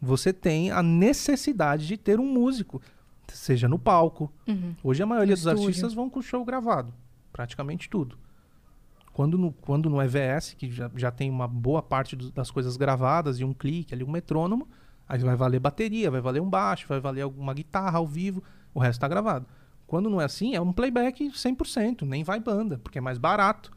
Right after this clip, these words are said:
Speaker 2: Uhum.
Speaker 1: E o público tá lá pra ver o quê? O, o cara. Ele quer ver a dancinha que o cara vai fazer, ele não tá muito importa-, se importando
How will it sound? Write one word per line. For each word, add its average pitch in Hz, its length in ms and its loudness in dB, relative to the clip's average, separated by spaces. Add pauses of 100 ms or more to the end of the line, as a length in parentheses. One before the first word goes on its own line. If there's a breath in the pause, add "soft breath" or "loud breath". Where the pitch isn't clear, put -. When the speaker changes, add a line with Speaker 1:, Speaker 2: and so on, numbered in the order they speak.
Speaker 2:
Uhum. 190 300 -6
Speaker 1:
E 143 80 2
o 139 40 0
público 196 300 -2
tá 160 120 -2
lá 160 120 0
pra 151 140 -4
ver 143 120 -4
o 175 40 -4
quê? 127 180 -8
O, 120 120 -4 (180)
o 131 180 -12 (120)
cara. 233 440 -4 (300)
Ele 127 100 -8
quer 143 160 -2
ver 135 120 0
a 196 60 2
dancinha 233 420 0
que 190 100 -4
o - 20 -10
cara 156 140 -2
vai 135 120 -10
fazer, 117 260 -10
ele 165 100 -6
não 190 80 -6
tá 359 100 -8
muito 226 240 0
importa-, 143 640 -6
se - 140 -6
importando 151 440 -4